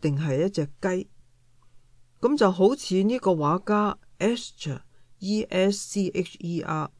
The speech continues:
所畫嘅兩隻手，都係喺度畫另外一隻手，難以決定究竟係邊一隻手先喺度畫。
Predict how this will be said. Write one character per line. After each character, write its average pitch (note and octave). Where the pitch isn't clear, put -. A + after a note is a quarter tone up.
所 -
畫 F#3+
嘅 E3+
兩 D3+
隻 D#3
手， C#3+
都 C#4
係 F#3
喺 G3
度 F#3+
畫 D#3
另 D#3
外 C#3+
一 G3+
隻 D#3+
手， C#3+
難 F#3
以 A3
決 A#3
定 F#3
究 G3+
竟 G3
係 B3+
邊 A3+
一 A3+
隻 E3+
手 D3+
先 A3+
喺 F3
度 D3
畫。 -